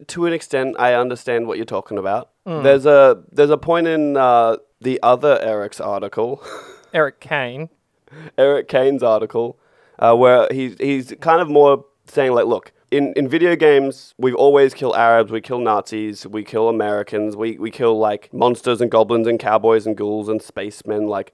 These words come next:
Speaker 2: Mm.
Speaker 1: we kill a lot in video games." And so I think what he really sums up is, like, you shouldn't have a problem with the killing of Arabs. You should just have a problem with the killing.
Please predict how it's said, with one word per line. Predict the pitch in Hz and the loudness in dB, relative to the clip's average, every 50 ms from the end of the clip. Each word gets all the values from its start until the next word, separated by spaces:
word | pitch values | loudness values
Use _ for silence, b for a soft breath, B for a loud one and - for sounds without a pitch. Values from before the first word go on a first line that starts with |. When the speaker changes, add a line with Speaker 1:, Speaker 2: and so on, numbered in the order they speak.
| _ - | _ -14
Speaker 2:
Mm. | 170 175 170 151 135 131 120 - _ _ _ _ | -12 -10 -10 -10 -10 -12 -14 -18 _ _ _ _
Speaker 1:
we | 120 135 151 | -6 -6 -6
kill | 151 - 180 190 190 | -4 0 2 4 4
a | 170 156 | 6 6
lot | 143 139 131 123 - | 6 6 6 6 4
in | 120 120 110 | 0 -2 -2
video | 117 110 113 113 107 101 | -2 -2 -2 -2 -2 -2
games." | 101 107 104 104 104 101 104 104 - - _ _ | -4 -6 -6 -4 -4 -6 -6 -8 -10 -12 _ _
And | 117 120 120 | -4 -2 2
so | 135 | 2
I | 120 120 | 2 2
think | 117 - 160 156 | 2 0 -2 0
what | 165 160 143 | 0 0 0
he | 143 139 139 | 0 -2 -2
really | 127 139 135 135 131 | 0 2 2 2 0
sums | 127 - 131 120 117 113 117 | -2 -2 -2 -2 0 0 0
up | 110 - - | 0 0 -2
is, | 113 104 110 | -4 -2 0
like, | 113 107 107 - - _ _ _ | 0 0 0 -2 -8 _ _ _
you | - 147 156 151 | -14 -12 -10 -2
shouldn't | - 196 202 208 208 | 0 2 2 4 2
have | 196 180 | 2 2
a | 180 | 0
problem | - 165 147 131 131 151 147 143 | 0 0 0 2 2 2 2 2
with | 139 135 113 110 | 0 -4 -4 -6
the | 123 123 120 110 - _ | -8 -8 -8 -8 -12 _
killing | - - 147 135 135 135 131 | -12 -8 -4 -2 0 0 0
of | 117 101 - - | 0 -2 -4 -6
Arabs. | 113 107 107 110 123 151 233 247 - _ _ _ _ _ _ - | -8 -6 -4 -4 -4 -6 -8 -10 -16 _ _ _ _ _ _ -18
You | 127 | -18
should | - - 190 | -12 -10 -10
just | 220 - | -8 -6
have | 247 202 160 | -2 -2 -2
a | - | 0
problem | - 156 139 131 131 | 0 -2 -2 0 -2
with | 127 123 - - | -2 -4 -4 -4
the | 110 | -8
killing. | - - - 117 101 98 - - - | -14 -10 -10 -12 -12 -10 -14 -20 -20